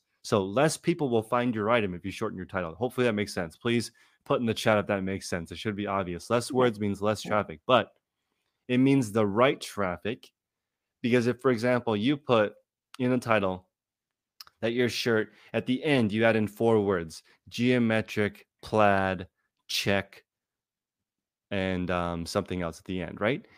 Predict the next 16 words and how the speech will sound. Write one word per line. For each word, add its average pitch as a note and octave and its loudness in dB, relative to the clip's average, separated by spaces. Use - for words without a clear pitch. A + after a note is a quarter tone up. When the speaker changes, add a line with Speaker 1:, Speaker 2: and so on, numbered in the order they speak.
Speaker 2:
Yeah, D#3 4
Speaker 1:
If C#3 0
Speaker 2:
a E3 6
Speaker 1:
you D#3+ 6
Speaker 2:
very D#3+ 10
generic, C#3 4
yeah. C3 4
Speaker 1:
Right. G#2+ 4
If A#2+ -4
you D#3 4
put F3+ 2
those D3+ 6
at B2 -2
the A#2+ 0
end G#2+ 0
and G#2+ -2